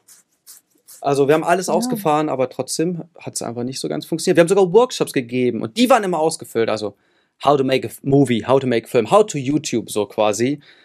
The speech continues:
Speaker 1: Die waren immer echt gut besetzt. Ähm, aber das waren auch Sachen, die haben natürlich sehr viel Zeit benötigt, ne? Dann bereite erstmal einen Talk vor, eine P D F, eine Präsentation,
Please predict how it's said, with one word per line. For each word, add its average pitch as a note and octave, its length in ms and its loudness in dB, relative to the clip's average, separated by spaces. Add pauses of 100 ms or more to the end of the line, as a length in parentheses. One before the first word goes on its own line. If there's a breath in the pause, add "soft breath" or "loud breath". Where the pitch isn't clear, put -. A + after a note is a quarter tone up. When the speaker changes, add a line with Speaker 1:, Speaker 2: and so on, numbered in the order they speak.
(300 soft breath)
Speaker 1:
Die E3 180 0
waren D#3+ 160 0
immer C#3+ 160 0
echt C#3 160 -4
gut D3+ 200 -4
besetzt. B2+ 460 -2 (460 loud breath)
Ähm, A2 480 2
aber A2 160 -4
das - 260 -4
waren A2+ 200 2
auch G#2+ 100 -2
Sachen, A#2 300 -2
die G#2+ 120 -6
haben A2+ 80 -4
natürlich A2 260 -2
sehr G#2+ 100 -6
viel G#2 100 -8
Zeit - 300 -4
benötigt, G2 460 -4
ne? A2+ 100 -2
Dann G2 260 -6
bereite A2 460 0
erstmal G#2 440 -4
einen F#2 380 -8 (140)
Talk A#2 340 0
vor, A2 380 -2
eine G2 160 -10
P G#2 160 -6
D G#2+ 80 2
F, A2 420 2
eine G#2 80 -10
Präsentation, G#2+ 1000 -2